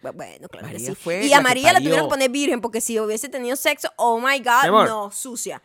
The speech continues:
Speaker 2: yo necesito que
Speaker 1: ¿Entiendes? No
Speaker 2: entendamos
Speaker 1: puede,
Speaker 2: una co-
Speaker 1: el, el niño Jesús no puede venir de una mujer que haya tenido sexo que es natural y humano.
Speaker 2: No quiero entrar en esta situación,
Speaker 1: ¿Ok?
Speaker 2: pero es bastante
Speaker 1: Es complicado.
Speaker 2: difícil.
Speaker 1: ¿Qué clase de Navidad es esta, Gabriel?
Speaker 2: Es bast-, no hay, no hay Navidad.
Speaker 1: <laughs> Tratamiento de conducto del alma.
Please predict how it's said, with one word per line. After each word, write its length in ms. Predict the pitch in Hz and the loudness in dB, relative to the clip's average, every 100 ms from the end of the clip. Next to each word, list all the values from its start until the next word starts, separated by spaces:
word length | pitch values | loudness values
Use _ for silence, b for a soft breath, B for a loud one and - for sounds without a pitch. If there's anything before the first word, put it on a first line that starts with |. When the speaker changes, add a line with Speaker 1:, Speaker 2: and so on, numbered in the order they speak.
| _ | _
Speaker 2:
yo 80 | 147 | -12
necesito 340 | 220 220 165 | -10 -8 2
que 20 | 359 | 6
Speaker 1:
¿Entiendes? 460 | 240 330 254 208 | 8 8 6 2
No 100 | 214 240 | 2 2
Speaker 2:
entendamos 160 | 277 | 2
Speaker 1:
puede, 140 | 294 311 | 2 2
Speaker 2:
una 140 | 339 | 2
co- 60 | 349 285 | 0 -2
Speaker 1:
el, 60 | |
el 320 | 277 277 285 | -6 -8 -8
niño 260 | 285 320 392 | -8 -6 -4
Jesús 160 | 359 311 | -4 -4
no 120 | 339 | -4
puede 160 | 330 349 | -2 -2
venir 200 | 311 294 | -2 -6
de 60 | |
una 100 | 349 | -6
mujer 200 | 311 349 | -4 -4
que 80 | 302 | 0
haya 120 | 320 | -2
tenido 240 | 330 247 277 | -2 -2 -2
sexo 300 | 320 285 330 | -2 -4 -6
que 160 | - 330 | -4 -4
es 80 | |
natural 380 | 311 285 240 226 | -4 -4 -2 -2
y 60 | 311 | -2
humano. 400 | 277 233 220 190 | -4 -4 -4 -2
Speaker 2:
No 100 | 262 | -2
quiero 180 | 392 403 | -2 -2
entrar 160 | 359 | 0
en 60 | 339 | 0
esta 140 | 330 285 | 0 -4
situación, 540 | 233 185 208 185 190 220 | -4 -2 0 -2 -4 -2
Speaker 1:
¿Ok? 140 | 247 302 285 269 311 | 0 4 4 2 -2
Speaker 2:
pero 180 | 208 220 | -2 2
es 100 | 233 | 4
bastante 520 | 277 233 - 302 320 | 2 0 -2 -2 0
Speaker 1:
Es 60 | 311 | -2
complicado. 440 | 262 427 285 302 247 | 4 4 8 10 10
Speaker 2:
difícil. 220 | 196 466 | 8 2
Speaker 1:
¿Qué 120 | 571 | 2
clase 240 | 539 571 508 | 2 2 2
de 100 | 349 | 2
Navidad 220 | 294 269 | 4 4
es 120 | 269 | 2
esta, 200 | 240 - | 0 -2
Gabriel? 260 | 220 208 262 | -2 2 4
Speaker 2:
Es 60 | 247 | 4
bast-, 380 | 277 - - 156 | 2 0 -2 -2
no 120 | 160 | 2
hay, 80 | 202 - | 6 6
no 60 | 254 | 6
hay 120 | 330 | 4
Navidad. 220 | 339 - | 4 2
Speaker 1:
<laughs> 1080 | - - 523 - - - 427 - - - _ | 0 0 -2 0 -2 -2 -4 -8 -12 -14 _
Tratamiento 600 | 339 339 311 269 311 277 | -10 -4 -4 -2 -4 -2
de 60 | 285 | 4
conducto 540 | 269 165 254 - 233 | 4 4 0 0 2
del 180 | 269 220 | 4 4
alma. 360 | 220 185 117 | 2 0 -6